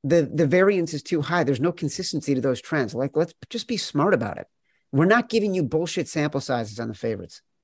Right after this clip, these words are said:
Speaker 2: I mean, I will. If anyone gives, has a good sample and it's small, but it's winning, send it my way. I'm not like Chad. I'll never shoo you away.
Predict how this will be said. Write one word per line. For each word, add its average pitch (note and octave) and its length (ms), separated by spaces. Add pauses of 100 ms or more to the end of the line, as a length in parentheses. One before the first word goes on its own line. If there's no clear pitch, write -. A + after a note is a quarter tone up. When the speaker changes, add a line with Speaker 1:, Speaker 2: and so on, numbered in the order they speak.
(1200)
Speaker 2:
I B2 40
mean, C#3+ 100
I D#3+ 80
will. C#3+ 300
If G#2 100
anyone D#3+ 280
gives, D3+ 320
has B2+ 280
a A2 80
good A#2+ 260
sample A2+ 440
and G#2 80
it's G2+ 160
small, A2 320
but G2+ 100
it's G#2+ 140
winning, A#2 400
send B2+ 260
it A#2+ 60
my A2 240
way. G#2 160
I'm F#2+ 180
not A2+ 160
like G#2 140
Chad. G2 240
I'll G2 120
never A2 300
shoo G#2+ 240
you G2+ 180
away. F#2+ 340